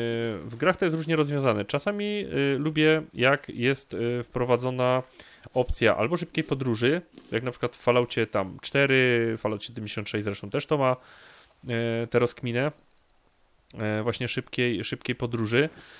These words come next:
E, to jest spoko. Jakieś portale, jakieś teleporty, coś w tym stylu, jeśli to ma sens oczywiście w, y, w odniesieniu do, mm, gry samej w sobie,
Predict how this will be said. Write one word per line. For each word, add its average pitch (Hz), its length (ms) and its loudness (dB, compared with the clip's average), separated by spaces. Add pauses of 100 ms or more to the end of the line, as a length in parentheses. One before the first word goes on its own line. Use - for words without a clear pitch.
(280)
E, 117 320 0
to 147 100 0
jest 139 120 -2
spoko. 123 560 4
Jakieś 156 420 2
portale, 151 680 2
jakieś 139 260 2
teleporty, 135 680 2
coś 135 160 -2
w - 40 -14
tym 120 140 -6
stylu, 143 580 0
jeśli 127 360 0
to 131 140 2
ma 127 160 4
sens 127 340 4
oczywiście 120 540 -2
w, 117 600 2 (520)
y, 113 40 -8
w - 80 -10
odniesieniu 120 460 -4
do, 113 360 4 (460)
mm, 110 640 -10 (340)
gry 120 300 4
samej 110 280 0
w - 60 -8
sobie, 110 340 0